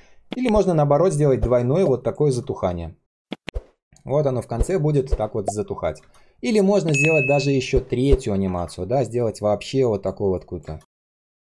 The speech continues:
В общем, сами уже будете баловаться, как вам больше нравится. Видите, какая клевая анимация. Можно сделать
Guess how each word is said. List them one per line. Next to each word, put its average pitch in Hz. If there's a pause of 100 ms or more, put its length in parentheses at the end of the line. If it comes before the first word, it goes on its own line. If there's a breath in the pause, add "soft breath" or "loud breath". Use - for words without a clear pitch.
(220)
В 127
общем, 123
сами 190
уже 135
будете 123
баловаться, 190
как 147
вам 127
больше 123
нравится. 92
Видите, 196
какая 117
клевая 113
анимация. 95
Можно 160
сделать 123